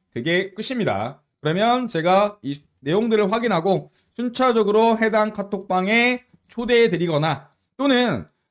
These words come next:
"나는 카톡방 싫다, 자료만 받아보고 싶다." 하신 분들은 해당 종목에 대한 레포트,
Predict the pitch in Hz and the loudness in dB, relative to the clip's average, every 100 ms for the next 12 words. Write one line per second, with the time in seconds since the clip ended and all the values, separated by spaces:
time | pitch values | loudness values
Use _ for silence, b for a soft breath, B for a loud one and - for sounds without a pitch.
0 | _ 175 226 247 240 - _ _ _ 247 | _ -2 0 0 -4 -12 _ _ _ -8
1 | 277 277 262 233 - 220 190 170 180 226 | -4 -2 0 -2 -2 -2 -2 -2 0 0
2 | 196 180 196 190 185 - 185 185 196 170 | 2 2 2 0 -2 -2 -2 -2 -2 -2
3 | 160 220 269 - _ _ _ 165 180 185 | 0 0 0 -4 _ _ _ 0 2 2
4 | 190 190 - - 143 170 190 180 165 151 | 0 -6 -12 -8 -2 2 4 4 2 0
5 | 135 123 160 - 190 220 226 | -2 -4 -8 0 4 4 2